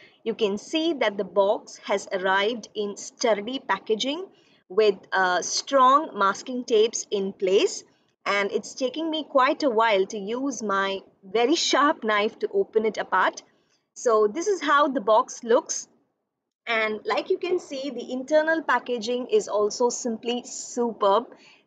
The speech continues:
They have used similar kind of sturdy cartons inside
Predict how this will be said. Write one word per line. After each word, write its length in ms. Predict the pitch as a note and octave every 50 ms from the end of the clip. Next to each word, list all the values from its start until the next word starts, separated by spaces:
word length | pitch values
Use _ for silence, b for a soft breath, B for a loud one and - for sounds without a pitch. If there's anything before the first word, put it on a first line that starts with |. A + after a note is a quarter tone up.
| _
They 140 | G#3+ A#3 A#3
have 180 | A#3 A#3 A3 G3+
used 420 | A#3 C4 C#4 D#4 E4 - - - -
similar 580 | - - - C#4+ C4+ C4 C4+ C#4 C#4 C#4 C#4+
kind 380 | C#4+ - - B3 A3+ A3 A3 A3
of 120 | A3+ A3+ A3+ -
sturdy 580 | - - - _ - C4+ B3+ B3+ B3+ A#3+ C#4 C4
cartons 680 | - A#3 G#3 G3 F#3+ F#3+ - A3+ C4 E4+ - - - _
inside 600 | A3 A3 A3+ A3+ - - C4 A3 G#3+ A#3 D4 -